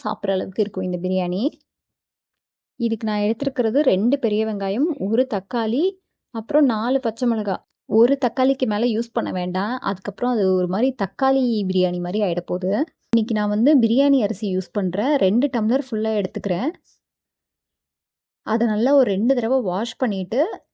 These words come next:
அ, கொஞ்சமா தண்ணி ஊத்தி ஊற வச்சிரும். எவ்வளோ தண்ணி ஊத்துறீங்கன்ட்டு ஞாபகம் வச்சுக்கோங்க. இந்த பிரியாணிக்கு ரொம்ப முக்கியமான பொருள் வந்து தேங்காய் பால். தேங்காய் பால், அதையும் நம்ம ஃப்ரெஷ்ஷாவே எடுக்கிறோம். So, ஒரு தேங்காய் எடுத்து வெட்டியாச்சு.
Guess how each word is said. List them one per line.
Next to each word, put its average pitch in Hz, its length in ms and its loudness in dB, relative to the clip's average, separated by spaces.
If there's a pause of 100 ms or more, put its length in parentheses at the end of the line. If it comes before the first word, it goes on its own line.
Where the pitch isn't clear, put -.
(280)
அ, 226 300 -6
கொஞ்சமா 240 320 0
தண்ணி 240 340 0
ஊத்தி 214 220 -2
ஊற 214 340 2
வச்சிரும். 190 220 -2
எவ்வளோ 233 300 2
தண்ணி 233 280 0
ஊத்துறீங்கன்ட்டு 190 580 0
ஞாபகம் 214 420 -4
வச்சுக்கோங்க. 180 540 -6 (1900)
இந்த 226 320 2
பிரியாணிக்கு 226 560 0
ரொம்ப 233 400 -2
முக்கியமான 226 640 0
பொருள் 220 320 -2
வந்து 202 480 0 (140)
தேங்காய் 220 420 0
பால். 185 220 -4 (520)
தேங்காய் 262 360 2
பால், 247 440 0
அதையும் 226 340 0
நம்ம 247 160 0 (100)
ஃப்ரெஷ்ஷாவே 214 500 -2
எடுக்கிறோம். 185 440 -2 (1000)
So, 208 200 0
ஒரு 202 220 2
தேங்காய் 220 380 0
எடுத்து 196 260 0
வெட்டியாச்சு. 202 680 0